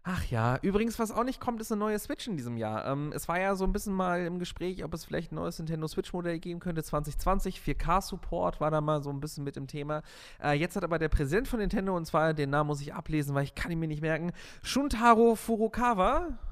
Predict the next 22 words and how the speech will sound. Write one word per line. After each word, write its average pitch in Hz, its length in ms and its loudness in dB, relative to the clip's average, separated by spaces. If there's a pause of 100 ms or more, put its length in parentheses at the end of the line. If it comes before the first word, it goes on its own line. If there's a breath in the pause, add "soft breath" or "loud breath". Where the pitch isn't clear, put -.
ähm, 185 540 0 (200)
ich - 140 0
hoffe, 208 140 4
ich 196 60 2
habe 208 120 2
ihn 196 60 0
richtig 202 200 -4
ausgesprochen, 196 640 -2 (380 loud breath)
hat 170 160 0
in 151 100 -2
einem 156 180 0
Investoren-Meeting 175 840 2
nämlich 160 220 -2
jetzt, - 260 -6
äh, 143 120 0
bekannt 151 340 -4
gegeben, 147 200 -2
dass 151 100 -2
es 165 60 -2
nicht 190 160 -2
so - 80 -6
ist. - 220 -10